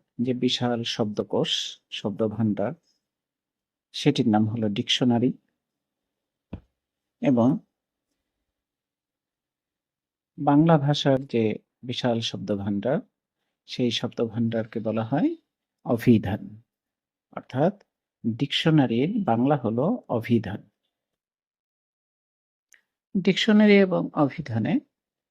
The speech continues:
আমরা বিভিন্ন শব্দ পাই, শব্দের স্বরূপ, শব্দের প্রকৃতি, এগুলোর সম্পর্কে আমরা জানি। আহ, ইংরেজি ভাষায়, ভাষার, আহ, শব্দকোষ হলো অভিধা-, আহ, ডিকশনারি,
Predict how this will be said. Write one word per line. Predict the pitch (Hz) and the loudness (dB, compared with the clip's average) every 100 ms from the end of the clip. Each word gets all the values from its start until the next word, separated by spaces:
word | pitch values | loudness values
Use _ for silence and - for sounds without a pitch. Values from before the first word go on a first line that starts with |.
| _ _ _ _ | _ _ _ _
আমরা | 135 123 110 - - _ _ _ _ _ _ _ | 4 4 4 0 -8 _ _ _ _ _ _ _
বিভিন্ন | - 151 143 131 123 | -4 -2 4 4 4
শব্দ | - 110 107 | 0 -4 -4
পাই, | - 110 131 | -4 -4 -4
শব্দের | 175 - 113 120 | -4 -4 -4 -4
স্বরূপ, | 113 - 101 101 104 - | -4 -2 0 0 -2 -6
শব্দের | - 82 110 | -10 -6 -6
প্রকৃতি, | 104 104 95 104 101 107 110 - | -2 -4 -2 -6 -4 -4 -4 -4
এগুলোর | - 127 127 123 | -8 -4 -2 -4
সম্পর্কে | - 104 104 85 101 | -6 -6 -6 -6 -4
আমরা | 98 | -4
জানি। | 104 107 - - _ _ _ _ _ _ _ _ | -2 -2 -4 -14 _ _ _ _ _ _ _ _
আহ, | - 110 107 - _ | -4 -2 -2 -4 _
ইংরেজি | - 123 120 113 | -4 0 2 2
ভাষায়, | 120 113 120 113 113 - | -2 0 2 2 0 -4
ভাষার, | 110 117 120 110 110 - _ _ | -6 -2 0 0 -2 -10 _ _
আহ, | 104 110 | -4 -2
শব্দকোষ | - 120 107 113 110 110 - 113 | -2 -4 -2 -4 -2 -4 -4 -2
হলো | 107 107 127 _ - | 0 -2 -4 _ -6
অভিধা-, | 101 110 117 113 - | -4 -2 -2 -2 -2
আহ, | 120 104 | -2 -2
ডিকশনারি, | 95 117 - 113 104 131 | -2 -2 0 2 2 0